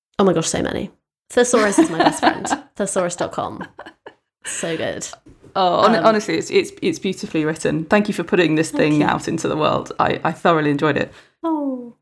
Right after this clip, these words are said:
Speaker 2: Right, I promised you something to lighten up a little notch at, at the end.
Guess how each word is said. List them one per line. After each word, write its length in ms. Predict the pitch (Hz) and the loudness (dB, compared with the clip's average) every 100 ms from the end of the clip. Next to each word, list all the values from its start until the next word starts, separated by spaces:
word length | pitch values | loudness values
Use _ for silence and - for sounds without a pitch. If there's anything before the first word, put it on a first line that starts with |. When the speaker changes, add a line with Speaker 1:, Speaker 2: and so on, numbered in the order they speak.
| - | 0
Speaker 2:
Right, 200 | 190 - | 4 4
I 80 | 208 | 4
promised 420 | 247 277 254 220 | 4 4 4 0
you 460 | 220 208 185 - | 2 4 2 -2
something 420 | - - - 190 190 | 0 0 2 -2 0
to 120 | 208 | 0
lighten 340 | 190 196 190 | 2 0 0
up 200 | 180 180 | -2 0
a 60 | 180 | -2
little 220 | 180 170 160 | -2 -2 -2
notch 480 | 165 - - - - | -4 -6 -10 -10 -6
at, 220 | - - | -6 -2
at 160 | - - | -4 0
the 120 | 170 | 2
end. 320 | 160 151 160 | 2 0 -4